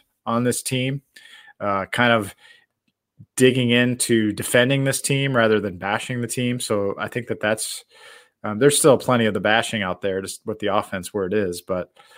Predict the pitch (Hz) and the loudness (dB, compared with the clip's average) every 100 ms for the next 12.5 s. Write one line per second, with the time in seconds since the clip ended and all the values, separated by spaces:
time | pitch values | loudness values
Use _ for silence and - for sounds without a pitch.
0 | - _ - 95 95 - - 202 180 - | -20 _ -10 -6 -2 -2 0 2 2 2
1 | - 165 - - 147 120 - 160 151 139 | 2 2 0 -2 2 2 4 6 6 6
2 | 127 - _ _ _ - - 110 113 120 | 2 -6 _ _ _ -20 -6 0 2 2
3 | - 113 113 107 104 - 107 98 87 - | 0 0 0 0 -4 -6 -4 -4 -8 -14
4 | _ _ _ _ - - 110 107 98 92 | _ _ _ _ -8 0 2 2 0 -4
5 | - 139 143 113 - - - 123 127 127 | 2 4 4 2 -8 -4 2 2 4 4
6 | 123 120 - - - 110 107 101 98 113 | 4 2 -4 -12 -4 -2 -2 -4 -4 2
7 | 110 113 - - _ - 104 101 101 101 | 2 2 -2 -16 _ -8 -6 -4 -4 -4
8 | 104 110 104 - 107 104 101 107 104 - | -6 -8 -8 -8 -8 -6 -2 -2 -2 -12
9 | - 101 107 104 113 104 95 - _ - | -16 0 0 0 -2 -6 -8 -16 _ -20
10 | - _ _ 98 90 92 104 110 110 110 | -20 _ _ -8 -6 -6 -6 -2 2 6
11 | 117 123 123 123 - 117 117 135 143 131 | 6 6 4 4 2 2 4 6 6 6
12 | 139 143 143 123 110 | 6 6 4 0 -2